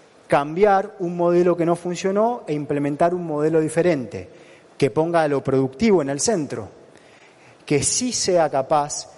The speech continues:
de generar capacidad productiva que eventualmente le permita al país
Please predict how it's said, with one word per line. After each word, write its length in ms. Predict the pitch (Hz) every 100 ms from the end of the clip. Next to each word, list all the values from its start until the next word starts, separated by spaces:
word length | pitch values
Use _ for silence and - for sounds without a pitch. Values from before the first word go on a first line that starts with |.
| - -
de 140 | 135 139
generar 680 | - 139 143 165 147 139 139 - - _ _ _ _ - - -
capacidad 540 | 139 147 123 156 170
productiva 640 | 165 151 139 196 165 147 160 - -
que 180 | - 170
eventualmente 1040 | 170 170 175 165 226 226 226 233 226 185 156
le 80 |
permita 400 | 143 143 156 180
al 80 | 160
país 500 | 156 151 123 - -